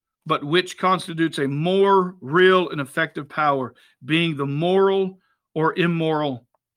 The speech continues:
Listen, the reality is, is he is the ruler of every aspect of our lives in this world. That kind of rule over the world and atmosphere in which we live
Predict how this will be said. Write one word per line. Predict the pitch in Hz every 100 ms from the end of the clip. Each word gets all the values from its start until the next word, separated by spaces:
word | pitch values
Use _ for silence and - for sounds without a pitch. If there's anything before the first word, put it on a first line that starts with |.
| _ _ _ _ _ _ _ _ _ _ _ 160
Listen, | 175 180
the | 165
reality | 160 160 185 185 170 170
is, | 165 151
is | 147
he | - 202 185
is | 156
the | 165
ruler | 165 175 165
of | 151 139 170
every | 180 151 165 151
aspect | 156 147 - 143 156
of | 135
our | 139
lives | 127 127 120 113 - _ _ _ _ _ _ _ _ _ _ _ _
in | 135
this | 135 143 -
world. | 123 110 101 90 _ _ _ _ _ _ _ _ _ _ _ _ _ _ _ _ _ _ 139
That | 180 -
kind | 196 190
of | 170 156
rule | 170 175
over | 165 143
the | 139
world | 139 147 170 170 156
and |
atmosphere | 151 160 170 139 165 160
in | 143
which | 143 160 -
we | 147 143
live | 131 160 165 156 143